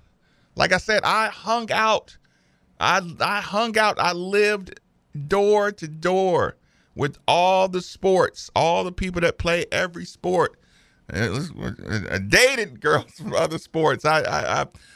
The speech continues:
I, I hung out with the dudes. You know, we, we drank together. We <clears throat> may or may not have partaken together. And, you know, I just, I lived the university experience. So I'm so happy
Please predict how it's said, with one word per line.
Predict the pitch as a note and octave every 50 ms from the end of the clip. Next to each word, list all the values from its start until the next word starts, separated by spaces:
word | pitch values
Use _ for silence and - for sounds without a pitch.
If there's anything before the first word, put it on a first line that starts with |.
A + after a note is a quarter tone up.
| _ - -
I, | - A2+ B2+ B2 A#2+ -
I | - G2+ A#2
hung | C#3+ G3 B3 C4+ B3
out | A#3+ A#3+ A3+ E3+
with | A3 G#3
the | G3+ G3
dudes. | F#3 F3+ A3+ B3 C4 C4 B3 A#3 A3 F3 E3+ E3
You | F3 E3
know, | D#3+ D3+ D3+
we, | D3 E3+ - C#3+ C3+ F2+ C3
we | C3+ D3+ D3+
drank | C#3 C#3+ G3 B3+ D4 C4+ -
together. | - G3 F#3 F#3+ F3+ E3+ D3+ D3
We | D3 E3 D#3+ D#3 D#3 - _ _ _ _ _ _ _ _ _ _ _ _ _ _ -
<clears throat> | F#3 F#3 F#3 F#3 E3+ C#3+ A2+ G#2 G2+
may | G#2+ D3+ F#3+ G#3
or | G#3+ G#3
may | G3 G3+ G#3
not | G#3 A3 A3+ G#3+ -
have | - G#3 G3+
partaken | - A3 A3 A3 G#3+ - B3+ C4+ C4 - A3
together. | F#3 F3+ F3 F3+ E3+ D#3+ C#3+ C#3+ C3 C3
And, | B2 B2+ D3+ F#3
you | A3+
know, | A#3+ B3+ A#3+
I | B3+ C#4
just, | D4+ D4 D#4 - -
I | F#3+ A3 A3
lived | G3+ G#3 G#3 A3 A#3+ C4 C#4 C#4 C4 B3 A#3 G#3+ A3 - _ _ _ _ _ _ _ _ _ -
the | D#3+ E3 F#3+
university | F#3+ F3+ F#3 G#3 B3 C#4 C#4+ C#4 C4+ B3+ G#3+ G#3+ A3+ A#3+ B3 A3+ - G#3 A3 A3+ F#3+
experience. | F3+ F#3+ F#3+ - - - - A#3 A3+ G#3+ G3+ -
So | - E3
I'm | E3 G3 G#3+ G#3 G3+ F#3+
so | - - - G3 A3+ B3 A#3+ A#3+ A#3+
happy | G3 F3+ G3+ G#3+ G#3 - - - C3+ C3 C3+